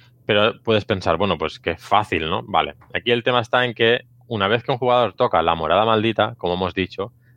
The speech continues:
está maldita. Entonces, el hecho de tocarla, pues, desprende como una maldición al jugador que la ha tocado. Entonces, ahí es cuando entran en juego las cartas que has enseñado al principio del señor, del anciano, y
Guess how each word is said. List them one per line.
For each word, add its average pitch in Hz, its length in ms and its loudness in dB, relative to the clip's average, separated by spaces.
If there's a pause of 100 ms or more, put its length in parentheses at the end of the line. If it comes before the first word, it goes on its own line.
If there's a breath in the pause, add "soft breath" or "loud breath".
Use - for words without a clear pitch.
está - 240 -12
maldita. 87 500 -2 (360 soft breath)
Entonces, 87 380 -2
el 90 100 2
hecho 104 160 0
de 127 100 2
tocarla, 120 540 2
pues, 98 260 -2
desprende 107 600 0
como 87 600 0
una 92 180 0
maldición 98 500 2
al 110 80 0
jugador 98 340 0
que 92 120 0
la 82 120 4
ha 87 60 0
tocado. 80 400 0 (400 soft breath)
Entonces, 107 380 0
ahí 123 100 4
es 120 80 -2
cuando 123 180 2
entran 123 240 2
en 113 60 -2
juego 123 200 0
las 110 160 0
cartas - 380 0
que - 80 0
has 95 100 2
enseñado 101 260 0
al 98 60 0
principio 104 360 -2
del 82 160 2
señor, 87 520 0
del 82 140 -2
anciano, 107 480 -2 (640 soft breath)
y 120 460 2